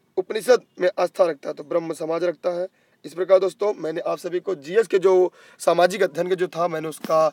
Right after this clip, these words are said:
answer की आपको बना के दे दिया। आप सभी से सभी ग्रुपों में share कर दे ताकि सभी लोग मिला लें, यही सबसे निर्णायक है। यह लगभग साठ नंब-, लगभग क्या साठ नंब-, मार्क्स के हैं,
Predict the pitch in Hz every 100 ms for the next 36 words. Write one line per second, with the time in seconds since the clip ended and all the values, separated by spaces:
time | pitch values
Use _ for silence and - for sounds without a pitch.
0 | _ _ - 156 139 170 139 165 190 151
1 | 160 156 147 170 180 196 202 - - _
2 | 196 - 214 214 233 214 165 170 214 165
3 | 165 190 185 165 160 170 180 185 175 170
4 | 165 160 175 156 165 165 190 185 - -
5 | 196 220 202 - 196 156 147 165 175 202
6 | 208 _ - 175 202 190 175 156 185 -
7 | 165 170 175 170 - - 180 160 196 202
8 | - 170 165 160 143 170 202 - 196 190